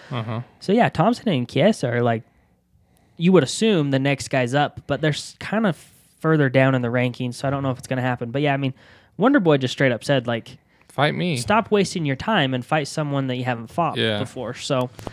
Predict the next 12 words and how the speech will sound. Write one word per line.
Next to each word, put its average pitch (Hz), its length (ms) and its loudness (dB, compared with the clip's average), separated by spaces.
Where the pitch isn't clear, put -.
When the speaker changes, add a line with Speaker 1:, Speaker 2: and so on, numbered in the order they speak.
Speaker 1:
I - 40 -4
mean, 139 120 4
he 156 80 4
w-, 185 200 4
he 170 160 2
just 151 180 -4
wants 143 220 0
to 117 60 -6
lose. 120 500 -2
Uh, 113 240 -4
it's - 400 -10
<laughs> - 880 -10